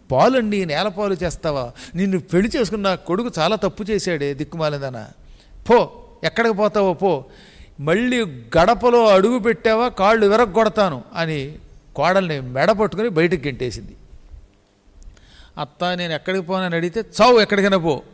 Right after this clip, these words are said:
కానీ ఇంట్లోకి రావడానికి వీల్లేదు. నా కొడుకు వచ్చాడంటే మళ్ళీ జాలిపడి లోపలికి రానిస్తాడు. ఇక్కడ కనిపించావా, నీతో పాటుగా మీ మామగారికి కూడా వాతలు పెడతాను" అనగానే, "అమ్మోయ్,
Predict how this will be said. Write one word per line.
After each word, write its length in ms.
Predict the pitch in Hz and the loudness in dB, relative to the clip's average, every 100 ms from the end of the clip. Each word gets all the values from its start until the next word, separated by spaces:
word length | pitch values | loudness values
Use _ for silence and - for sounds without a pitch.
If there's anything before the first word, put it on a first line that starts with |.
| - _ _ _ _ 180 | -20 _ _ _ _ -4
కానీ 180 | 180 175 | -2 -4
ఇంట్లోకి 360 | 160 196 175 | -4 -2 0
రావడానికి 420 | 160 160 156 143 | 0 2 0 -2
వీల్లేదు. 360 | 143 127 113 - - _ _ _ - | -4 -6 -8 -10 -20 _ _ _ -8
నా 120 | 147 | -6
కొడుకు 300 | 165 170 185 | -4 -2 0
వచ్చాడంటే 440 | 208 - 196 185 185 | -2 0 -2 -2 -4
మళ్ళీ 220 | 185 180 | -2 -2
జాలిపడి 420 | 160 175 185 180 | 0 0 0 0
లోపలికి 300 | 160 170 180 | 0 -2 -2
రానిస్తాడు. 560 | 160 151 135 - 117 95 - - - - - 156 | -2 -2 -4 -6 -6 -8 -18 -20 -20 -20 -14 -12
ఇక్కడ 260 | - 185 | -4 -2
కనిపించావా, 800 | 175 180 190 185 202 202 233 285 269 - - - - - | 0 -2 -4 -2 0 2 2 0 -8 -16 -16 -18 -18 -12
నీతో 420 | 156 226 226 240 | -6 -4 0 -2
పాటుగా 320 | 202 214 208 | 0 -4 -4
మీ 120 | 196 185 | -4 -2
మామగారికి 600 | 165 208 277 269 254 - | 0 2 4 4 2 2
కూడా 160 | 226 | 2
వాతలు 260 | 202 196 196 | 2 2 0
పెడతాను" 340 | 190 202 196 | 0 0 0
అనగానే, 220 | 202 214 - 240 | 2 0 -2 -2
"అమ్మోయ్, 420 | 262 285 170 | 2 4 4